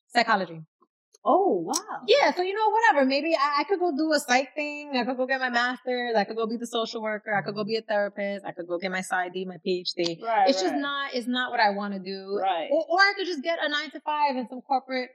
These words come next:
Speaker 2: Right.
Speaker 1: job like I had. Um, and, you know, I, I ended up having to leave that 'cause it was either, like, you move up or you move out.
Speaker 2: Gotcha.
Speaker 1: And they wanted to, like, send me to, like, you know, South Korea to do, like, this business trip. And
Speaker 2: Okay.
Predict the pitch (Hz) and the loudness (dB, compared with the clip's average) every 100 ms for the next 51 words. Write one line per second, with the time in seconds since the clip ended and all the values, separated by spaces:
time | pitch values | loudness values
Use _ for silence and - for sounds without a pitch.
0 | _ 226 254 190 196 247 240 233 226 240 | _ -2 0 0 0 4 4 4 2 2
1 | 233 214 226 247 233 208 202 196 208 226 | 0 0 -2 0 0 2 0 0 -2 -4
2 | - 208 208 190 180 170 202 _ _ _ | -4 -6 -4 -4 -4 -6 -12 _ _ _
3 | _ _ _ 220 233 240 233 226 254 339 | _ _ _ 0 2 4 2 2 0 0
4 | 392 370 370 381 403 359 190 170 - 214 | -2 -2 -6 -2 0 4 2 2 -2 -4
5 | 226 233 226 220 196 185 202 202 - 247 | -2 -2 -4 -2 -2 0 0 0 2 2
6 | 254 220 220 233 330 170 - _ 202 175 | 2 -6 -6 -2 0 0 -2 _ -8 -8
7 | 170 - 202 202 202 220 247 240 240 190 | -4 0 0 0 -4 -2 0 -2 -2 -6
8 | - 202 202 202 196 190 175 190 165 175 | -4 -4 0 0 -2 -6 -6 0 0 -2
9 | _ 208 180 170 160 - - 196 185 196 | _ 0 2 2 -2 -6 0 0 2 -6
10 | 185 180 175 180 175 165 165 151 185 180 | -4 -4 -6 -6 0 0 0 0 0 0
11 | 180 - 202 180 175 170 170 160 156 185 | -4 -6 -4 -4 -2 -2 -2 -2 0 -2
12 | 175 | -2